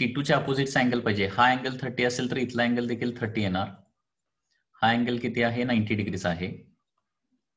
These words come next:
त्याच्यामुळे हा total अँगल जो येणार आहे तो one twenty degree येणार. आणि Lehm's theorem नुसार काय येणार आहे?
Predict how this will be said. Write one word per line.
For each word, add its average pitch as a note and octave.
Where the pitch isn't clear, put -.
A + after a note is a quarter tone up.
त्याच्यामुळे A2+
हा B2
total A#2
अँगल B2
जो B2
येणार A#2+
आहे A#2
तो C3+
one A#2
twenty F#2+
degree E2+
येणार. E2+
आणि A2
Lehm's A#2+
theorem C3+
नुसार B2+
काय B2+
येणार A#2+
आहे? B2